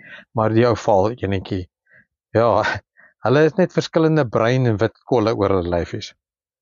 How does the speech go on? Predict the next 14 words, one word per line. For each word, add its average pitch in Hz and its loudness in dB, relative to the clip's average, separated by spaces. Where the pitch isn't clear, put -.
Soos 208 0
hulle 160 4
naam 107 0
sê, 113 0
sandpatruis, 127 -2
spandeer 120 0
hulle 120 2
meeste 113 0
van 110 -2
die - -8
tyd 101 0
op - -6
die - -12
grond. 87 -6